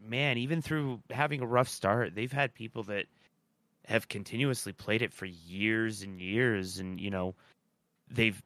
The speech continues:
they've never had any of the, or I, I shouldn't say any of, I, I should say nowhere near the content that you would see in, in Grand Theft Auto five.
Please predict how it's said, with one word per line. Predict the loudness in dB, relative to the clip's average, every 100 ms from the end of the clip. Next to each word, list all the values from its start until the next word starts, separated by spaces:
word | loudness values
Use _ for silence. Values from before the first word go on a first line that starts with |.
| -2
they've | 2 4 2
never | 2 4 4 2
had | 2 0 0
any | -2 2 2
of | 2
the, | 2 2 -2 _ -14 -4 4
or | 6 6
I, | 2 0
I | 0 -2
shouldn't | -2 -6 -6
say | -4 -4
any | -2 -2 -2
of, | -4 -6 -8 -2
I, | -2 0
I | 0
should | -2 -6
say | -4 -4 -2
nowhere | 2 4 2 0
near | 0 2 4 4
the | 0
content | 0 0 0 -2 -2 -4 -4 _ -20 _ _ 2
that | 2
you | 2 -2
would | -2
see | 0 2 4
in, | 2 -2 -6
in | -6 -6 -4
Grand | 0 0 -2
Theft | -6 -6
Auto | -6 -6
five. | -8 -10 -10 -16